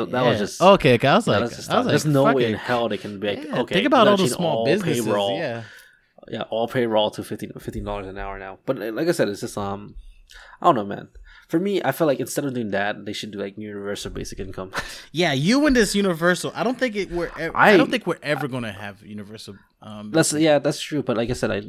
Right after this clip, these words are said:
Speaker 1: I think I told you that they did it in Canada,
Speaker 2: Yeah, you sh-,
Speaker 1: a
Speaker 2: you showed
Speaker 1: twelve-month
Speaker 2: me
Speaker 1: study.
Speaker 2: You showed me the thing. Most
Speaker 1: Um,
Speaker 2: people did better
Speaker 1: No,
Speaker 2: with
Speaker 1: I, yeah, I
Speaker 2: it.
Speaker 1: sent you a, an
Speaker 2: Mm-hmm.
Speaker 1: article. Yeah,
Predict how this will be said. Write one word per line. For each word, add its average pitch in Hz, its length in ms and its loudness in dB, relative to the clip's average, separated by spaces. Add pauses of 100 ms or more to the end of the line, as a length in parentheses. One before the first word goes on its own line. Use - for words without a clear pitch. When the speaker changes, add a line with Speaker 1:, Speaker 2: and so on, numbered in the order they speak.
(140)
Speaker 1:
I 117 40 -6
think 139 220 -6
I 123 60 2
told 113 200 -2
you 107 80 -4
that - 320 -4
they 113 160 -8
did 117 140 -2
it 110 60 -2
in 104 100 -8
Canada, - 300 -2
Speaker 2:
Yeah, 147 80 4
you 156 160 0
sh-, - 120 -4
Speaker 1:
a - 40 -8
Speaker 2:
you 165 100 -8
showed 110 100 0
Speaker 1:
twelve-month 160 240 -2
Speaker 2:
me 139 60 -4
Speaker 1:
study. 104 460 -4 (360)
Speaker 2:
You 156 80 -12
showed 175 200 -4
me 156 120 -4
the 131 60 -12
thing. 131 200 -4
Most 139 200 0
Speaker 1:
Um, 190 40 -6
Speaker 2:
people 165 220 -6
did 131 240 -4
better 117 280 0
Speaker 1:
No, 196 200 10
Speaker 2:
with 143 180 10
Speaker 1:
I, - 20 2
yeah, 156 120 6
I 147 40 6
Speaker 2:
it. - 40 6
Speaker 1:
sent 151 180 -2
you 131 60 4
a, 104 260 0
an 139 120 4
Speaker 2:
Mm-hmm. 135 160 2
Speaker 1:
article. 113 380 -4
Yeah, 107 220 -2